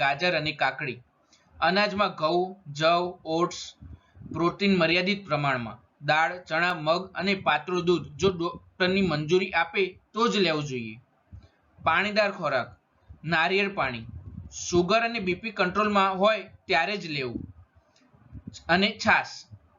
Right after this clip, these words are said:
ટાળવા યોગ્ય ખોરાક, વધારે મીઠું, અથાણું, પાપડ અને ફરસાણ,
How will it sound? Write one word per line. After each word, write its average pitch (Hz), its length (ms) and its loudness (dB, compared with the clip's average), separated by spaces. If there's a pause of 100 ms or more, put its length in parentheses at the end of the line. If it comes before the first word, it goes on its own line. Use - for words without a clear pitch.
(1400)
ટાળવા 196 460 12
યોગ્ય 180 260 4
ખોરાક, 127 420 -4 (640)
વધારે 190 400 4
મીઠું, 180 480 2 (180)
અથાણું, 175 540 2 (100)
પાપડ 156 440 2 (100)
અને 160 180 -4
ફરસાણ, 147 540 -2